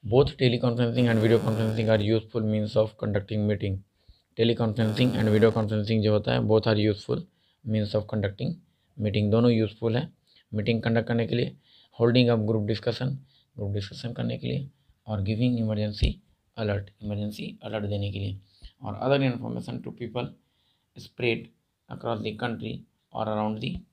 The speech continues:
world, पूरे वर्ल्ड में या around the country, पूरे कंट्री में, मतलब पूरे वर्ल्ड में या पूरे कंट्री में आप कहीं पे भी किसी से भी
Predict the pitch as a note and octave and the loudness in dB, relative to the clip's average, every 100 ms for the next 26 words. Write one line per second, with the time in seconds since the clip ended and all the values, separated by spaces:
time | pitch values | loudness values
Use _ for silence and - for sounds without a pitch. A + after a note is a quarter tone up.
0 | _ _ _ _ - G2 G2+ F#2+ G2 _ | _ _ _ _ -14 -6 -2 -2 -4 _
1 | _ - - - A2 G#2+ G2+ A2+ A#2+ B2 | _ -20 -20 -10 -6 -4 -2 -2 0 -2
2 | C3 C#3 _ _ _ _ - A2+ B2 C#3 | -2 -6 _ _ _ _ -8 -6 -4 -8
3 | - _ - G#2+ G#2+ G#2 D#3+ - _ A2 | -12 _ -14 -8 -4 -4 -6 -12 _ -16
4 | G#2+ A2 G2+ - _ _ _ _ - A2 | -14 -14 -14 -16 _ _ _ _ -12 -10
5 | A2 - G#2+ G#2+ G2+ - - _ _ _ | -10 -10 -8 -4 -4 -6 -16 _ _ _
6 | _ - A#2+ C#3 - B2+ A#2+ A#2+ B2 B2+ | _ -12 -8 -6 -4 -2 0 0 0 0
7 | C3 B2+ A#2 G#2+ B2 B2 B2+ A#2+ A2+ B2 | 0 -2 -8 -10 -10 -10 -10 -10 -12 -12
8 | A#2+ A2+ A2+ B2+ A#2 A#2 A2+ | -10 -8 -10 -10 -12 -12 -12